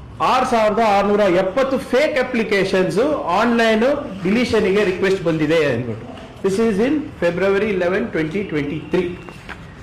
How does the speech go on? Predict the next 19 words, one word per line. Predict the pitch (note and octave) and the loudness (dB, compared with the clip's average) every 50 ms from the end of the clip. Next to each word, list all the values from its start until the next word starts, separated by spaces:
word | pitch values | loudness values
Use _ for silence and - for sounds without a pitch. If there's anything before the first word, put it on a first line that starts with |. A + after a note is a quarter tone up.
| - - - - | -20 -18 -10 -4
ಅದಾದ | - F3 F3+ G3 B3 C#4 C4+ | 0 0 2 2 2 2 2
ನಂತರ | B3+ A#3 A3+ A3 G3+ - F3 C3+ C#3 D3+ F3+ A#3 - - - - - - - - - - - - - - - - - - - - - - - - - - - - - - - - - - - - - - | 2 2 2 2 2 0 0 0 2 2 0 0 -2 -6 -10 -14 -14 -14 -14 -12 -12 -14 -14 -14 -16 -16 -16 -16 -16 -16 -16 -16 -16 -18 -18 -18 -20 -20 -20 -20 -20 -20 -20 -20 -20 -20 -20 -20 -8 -4
ಫೆಬ್ರವರಿ | - G3 G3 A3 B3 B3 B3+ B3 C4 C4 | -2 0 2 2 2 2 2 2 0 0
ಟ್ವೆಂಟಿಯತ್, | B3 - G#3+ G#3 A3+ G#3+ - C4 A#3+ F3 D3+ - - - - - - - - - - F#3+ - - - - - - - - - A3 | 0 0 2 2 2 2 2 2 2 2 0 -2 -4 -8 -10 -12 -14 -14 -10 -4 -2 0 0 0 -2 -6 -8 -10 -14 -10 -6 -2
ಇದು | G#3+ A3+ B3 | 0 2 2
ನನ್ನ | A3+ G3+ G#3 G#3+ | 2 2 2 2
ಲೆಟರ್ | G#3+ G#3 G3 A3 G#3 | 2 2 2 2 2
ಹೆಡ್, | G3 F#3 D#3 B2+ - - - - - - - - - - - - - E3+ E3 - - - - - - - - - - - - - - - - | 2 2 2 0 -2 -6 -8 -10 -14 -14 -14 -14 -14 -14 -14 -12 -12 -12 -12 -14 -14 -16 -18 -18 -18 -18 -18 -18 -18 -18 -18 -18 -18 -10 -4
ನಿಮಗೂ | - G3 F#3+ G3+ A3 | -2 0 2 4 4
ಎಲ್ಲ | G#3 F#3+ G3+ G#3+ G#3 F#3+ | 4 4 2 0 0 0
ಕಳಿಸ್ಕೊಡ್ತೀವಿ. | F3+ F#3+ F#3 - - F3 D3+ - C3+ A#2+ A#2+ A#2+ A2+ - - - - - - - - - - - - - - - | 0 0 0 0 0 0 0 0 -2 -4 -6 -6 -8 -10 -12 -14 -16 -16 -16 -16 -14 -14 -14 -14 -14 -16 -10 -4
In | - A3+ A3+ | -2 0 2
my | A#3 A#3 A#3 | 2 2 2
capacity | A3+ - G3+ G3+ - A#3+ B3 A#3 - B3+ - C4+ C4 | 2 0 0 0 2 0 0 0 0 -2 0 2 2
as | C4 A#3 - - - | 2 2 0 0 0
chairman | A3 A3+ G#3+ A3 B3 A#3+ | 2 2 2 2 2 2
of | A#3 G#3+ - - F#3+ | 2 0 0 0 0
communications | F#3 G#3 G#3+ A3+ A3 - G#3+ G#3 F#3+ F#3+ - F#3 E3 D3+ B2+ - - - - - - - - - F#3+ G3 | 2 2 2 2 0 2 2 2 4 4 2 2 0 0 -2 -6 -10 -12 -16 -16 -18 -14 -6 -2 0 2
of | G3 G3 | 2 2